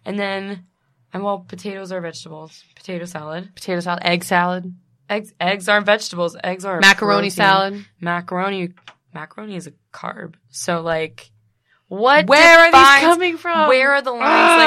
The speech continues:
Speaker 1: Like, and also because
Speaker 2: If you have an answer, let us know.
Speaker 1: Because if you're
Speaker 2: 'Cause
Speaker 1: saying
Speaker 2: it bothers us.
Speaker 1: 'cause if you're also saying, "What defines a salad? Is it being healthy?" Wrong. Potato salad is, like,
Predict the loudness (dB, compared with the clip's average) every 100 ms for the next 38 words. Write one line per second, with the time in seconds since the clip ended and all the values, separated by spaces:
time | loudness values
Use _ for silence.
0 | 2 0 -4 -4 -4 -6 -6 -8 -10 -6
1 | -6 -2 2 6 4 4 0 -2 -4 -10
2 | -8 -6 -6 -6 -4 0 0 -2 -6 -6
3 | -8 -6 -4 -2 0 4 4 4 2 0
4 | -2 -2 -6 -14 -14 -12 -12 -8 -6 -6
5 | -12 -12 -10 -10 -12 -16 -20 _ _ -14
6 | -14 -10 -10 -10 -14 -10 -8 -6 -10 -14
7 | -16 -14 -14 -14 -10 -10 -8 -12 -14 -12
8 | -4 0 0 -2 -10 -12 -8 -8 -6 -6
9 | -6 -8 -14 -18 -18 -18